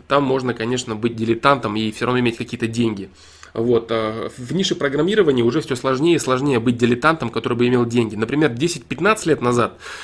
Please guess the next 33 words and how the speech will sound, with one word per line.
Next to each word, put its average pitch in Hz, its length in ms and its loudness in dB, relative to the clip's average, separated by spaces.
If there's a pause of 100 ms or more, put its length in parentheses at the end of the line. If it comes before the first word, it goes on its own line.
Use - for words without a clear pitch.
(180)
э, 117 280 2
было 156 440 6
очень 156 280 0
легко 127 260 0
быть 143 200 0
дизайнером. 123 760 6 (160)
Пятнадцать 131 400 0
лет 117 180 0
назад, 113 420 -2
э, - 800 -8
да, 113 300 -8
дизайнером, 127 560 0
который 113 340 -6
там 107 200 -8 (320)
чего-то 139 320 2
умеет 127 240 4
маломальски 123 540 2
делать 117 260 4
на 117 80 -4
фотошопе, 139 440 2
на 120 120 2
Corel, 165 280 4
и 117 100 2
всё, 123 200 2
он 113 100 0
уже 120 140 0
может 127 260 0
продавать 127 360 2
свои 117 120 -2
навыки, 143 360 2
иметь 123 160 0
какие-то 120 300 -4
деньги. 120 360 0